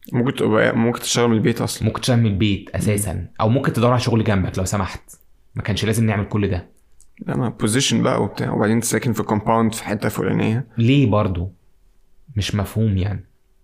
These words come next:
Speaker 2: يعني حقيقي مش مفهوم. يعني أنا أتحدى إن الناس اللي ساكنين في الكومباوند بعيالهم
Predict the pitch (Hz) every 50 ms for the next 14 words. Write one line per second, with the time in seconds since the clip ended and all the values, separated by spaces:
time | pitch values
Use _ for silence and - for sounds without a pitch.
0 | _ _ _ - - - 104 92 87 85 - - - 90 107 78 87 107 101 -
1 | - 95 98 - - 95 92 90 - 113 - - - 107 101 95 92 95 90 -
2 | - - - - 110 120 123 120 - 101 104 - 104 - - 139 139 123 107 113
3 | - - 101 98 98 104 113 113 - 110 98 92 90 90 90 87 - 95 - -
4 | 107 107 - - 95 - - 92 92 - 101 101 101 104 98 95 90 90 87 90
5 | 98 107 123 135 156 185